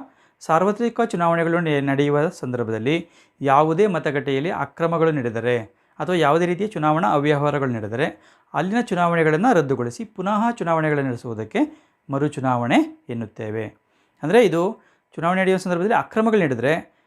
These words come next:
ಮತ್ತೆ ಆ ಒಂದು ಚುನಾವಣೆ ರದ್ದುಪಡಿಸಿ ಮತ್ತೆ ಚುನಾವಣೆಯನ್ನು ನಡೆಸುವಂಥದ್ದು, ಇದನ್ನು ಮರುಚುನಾವಣೆ ಅಂತ ಕರಿತೇವೆ.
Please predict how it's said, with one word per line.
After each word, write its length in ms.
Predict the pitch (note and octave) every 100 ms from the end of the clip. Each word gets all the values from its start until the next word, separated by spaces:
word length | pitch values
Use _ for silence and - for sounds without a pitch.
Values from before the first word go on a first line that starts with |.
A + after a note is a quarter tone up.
| _ -
ಮತ್ತೆ 320 | G3 A3 -
ಆ 160 | B3+ F#3
ಒಂದು 360 | F#3 F3+ E3+
ಚುನಾವಣೆ 340 | E3 F3 E3+ E3+
ರದ್ದುಪಡಿಸಿ 720 | D#3+ C#3+ D3 C#3+ D4+ D4+ - _ -
ಮತ್ತೆ 240 | D#3+ A#3+ A#3 _ _
ಚುನಾವಣೆಯನ್ನು 640 | - C#3+ C3+ B2+ C#3+ D4+ -
ನಡೆಸುವಂಥದ್ದು, 540 | A2+ - G#2 F#2+ - -
ಇದನ್ನು 180 | G3 C4+
ಮರುಚುನಾವಣೆ 520 | E3 C3+ B2 B2 A#2
ಅಂತ 140 | G#2
ಕರಿತೇವೆ. 480 | F#3+ B2+ G#2+ A2 A2